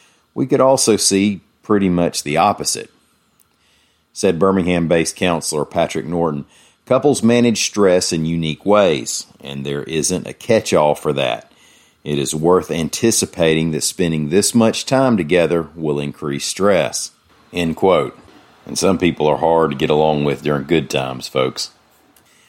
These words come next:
U A B historian Natasha Zaretsky said, "This isn't like the actual baby boom, when people were wanting to build families during a time of prosperity. Plus,"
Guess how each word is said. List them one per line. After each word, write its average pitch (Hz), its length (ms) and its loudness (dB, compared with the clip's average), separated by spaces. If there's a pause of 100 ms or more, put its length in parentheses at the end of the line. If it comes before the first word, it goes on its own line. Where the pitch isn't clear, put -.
(140)
U 82 160 2
A 80 100 4
B 76 180 0
historian 80 580 2
Natasha 85 540 -2
Zaretsky 76 760 0
said, 76 360 -2
"This 104 260 0
isn't 104 380 0
like 90 300 0
the 78 160 -2
actual 87 540 0
baby 76 340 2
boom, 64 400 -8 (560)
when 73 180 -2
people 87 400 2
were 76 160 2
wanting 80 420 2
to 73 60 0
build 76 340 2
families 71 560 -4
during 76 300 -2
a 73 60 -4
time 73 340 -4
of - 140 -10
prosperity. 90 800 0 (360)
Plus," 110 540 2